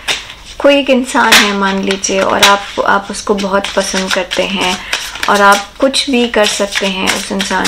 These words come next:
को अपने जीवन का हिस्सा बनाने में। आ, but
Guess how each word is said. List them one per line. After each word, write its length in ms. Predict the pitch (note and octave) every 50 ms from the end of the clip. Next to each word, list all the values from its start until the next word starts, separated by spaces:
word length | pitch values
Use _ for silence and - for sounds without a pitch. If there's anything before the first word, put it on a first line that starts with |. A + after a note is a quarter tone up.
| F#3 - -
को 80 | G3
अपने 480 | G3 - - G3 - - G3+ G3 G3+ G3
जीवन 400 | G3 G3+ F#3+ F3+ F#3 F#3 F#3 F#3+
का 140 | G3 G3+ A3
हिस्सा 420 | A3+ A3+ A3+ - - - G3+ G3
बनाने 500 | F#3+ F#3+ F#3 F3+ F3 F3 - - - -
में। 240 | - - G3+ G3+ G3 - - - - - - - - - - - - - - - - - - - -
आ, 280 | G3 F#3+ F#3+ F#3+ F#3 F#3 - - - - - - - - - - -
but 140 | - C#4+ D4+